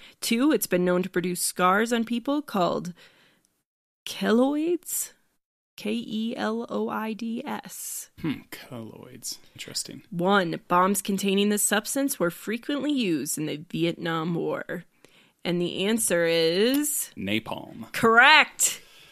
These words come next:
Speaker 1: Did you get it for seven
Speaker 2: <sighs>
Speaker 1: points?
Speaker 2: Yes.
Speaker 1: Was that the first thing that was in your head?
Speaker 2: Yes, it was.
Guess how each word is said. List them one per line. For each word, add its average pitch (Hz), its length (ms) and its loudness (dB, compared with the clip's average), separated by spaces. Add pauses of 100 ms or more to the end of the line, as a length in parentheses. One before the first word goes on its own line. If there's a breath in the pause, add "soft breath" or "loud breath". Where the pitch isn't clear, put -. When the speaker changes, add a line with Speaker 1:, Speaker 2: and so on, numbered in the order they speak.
(220 loud breath)
Speaker 1:
Did 240 160 4
you 247 120 4
get 240 140 6
it 277 140 8
for 277 140 2
seven 262 360 2
Speaker 2:
<sighs> - 0 -
Speaker 1:
points? 277 320 4
Speaker 2:
Yes. - 500 2 (100)
Speaker 1:
Was 226 140 4
that 247 200 4
the 285 80 2
first 240 320 -2
thing 233 200 2
that 254 100 2
was 226 160 0
in 233 100 2
your 226 120 0
head? 208 280 0
Speaker 2:
Yes, 202 220 2
it 95 40 -8
was. 90 380 -4